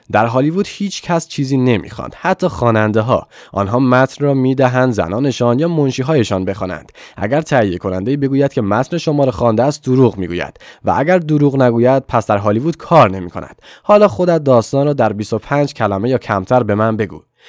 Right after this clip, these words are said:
این اولین باری بود که کسی از او می‌خواست نوشته‌اش را خلاصه کند. برای یک لحظه کلمات از یادش رفتند. «اگر تو نتوانی داستان را در کمتر از یک دقیقه به من بگویی، من هم نخواهم توانست این کار را بکنم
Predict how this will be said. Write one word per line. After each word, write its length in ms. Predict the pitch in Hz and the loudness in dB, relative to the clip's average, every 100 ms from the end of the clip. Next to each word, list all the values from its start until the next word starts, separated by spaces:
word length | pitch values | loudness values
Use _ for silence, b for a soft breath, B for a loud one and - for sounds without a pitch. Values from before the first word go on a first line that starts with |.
| B B | B B
این 200 | 170 180 | -2 0
اولین 540 | 113 104 98 104 120 147 | 2 2 2 0 0 0
باری 220 | 175 123 | 0 2
بود 160 | 110 | -2
که 100 | - | -4
کسی 320 | 147 190 - 175 | -2 -2 0 0
از 180 | 127 | 0
او 120 | - 165 | 0 -2
می‌خواست 380 | 117 120 127 | 0 -2 -2
نوشته‌اش 480 | 170 170 156 160 151 | -4 -6 -4 -4 -2
را 80 | 151 | -4
خلاصه 440 | - 113 101 110 | -2 0 0 0
کند. 340 | 113 82 - _ B B - | -4 -6 -12 _ B B -6
برای 220 | 90 127 | -2 0
یک 240 | 147 147 | 0 2
لحظه 260 | 131 113 131 | 2 2 -2
کلمات 500 | - 131 131 151 156 | -2 0 2 2 0
از 180 | 113 98 | 0 2
یادش 400 | 101 104 101 123 | 2 0 0 0
رفتند. 480 | 87 - - - _ B B B | 0 -6 -18 -20 _ B B B
«اگر 300 | - 135 180 | -4 0 0
تو 180 | 175 - | 0 -2
نتوانی 440 | 190 170 139 127 120 | 0 2 2 2 2
داستان 420 | 110 104 - 139 | 0 0 -2 0
را 60 | |
در 180 | 151 120 | 0 -2
کمتر 340 | 101 101 98 139 | -2 -4 0 0
از 200 | 107 120 | 0 -4
یک 140 | 143 | -2
دقیقه 280 | 143 120 113 | 0 0 0
به 100 | 107 | 0
من 200 | 98 95 | 0 0
بگویی، 500 | 98 92 90 95 98 B B | -2 -4 -4 -4 -6 B B
من 260 | 110 143 175 | 0 2 2
هم 360 | 151 151 156 147 | 0 0 2 2
نخواهم 480 | 139 101 101 101 | 0 0 -2 -2
توانست 600 | 95 98 90 90 87 92 | -2 -4 -4 -4 -8 -8
این 120 | 160 165 | -6 -2
کار 200 | 117 101 | 0 0
را 100 | 92 | 0
بکنم 460 | 92 82 73 - | -4 -8 -12 -14